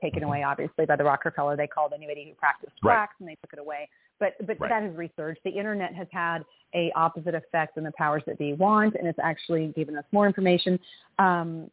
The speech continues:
Speaker 1: and so, yes, every, almost everything is treatable, preventable with the nutrition levels being high and,
Speaker 2: Mm-hmm.
Speaker 1: um, knowing what we know. One more study, and then I have to go 'cause I'm saying goodbye to my middle son in an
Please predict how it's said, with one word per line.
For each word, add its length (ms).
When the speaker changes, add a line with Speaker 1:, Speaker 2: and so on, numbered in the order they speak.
Speaker 1:
and 220
so, 100
yes, 300
every, 260
almost 300
everything 400
is 120
treatable, 260
preventable 720
with 220
the 80
nutrition 560
levels 380
being 180
high 460
and, 360
Speaker 2:
Mm-hmm. 120
Speaker 1:
um, 400
knowing 280
what 100
we 100
know. 300
One 260
more 240
study, 180
and 80
then 80
I 80
have 200
to 80
go 160
'cause 120
I'm 180
saying 140
goodbye 280
to 40
my 120
middle 360
son 140
in 100
an 80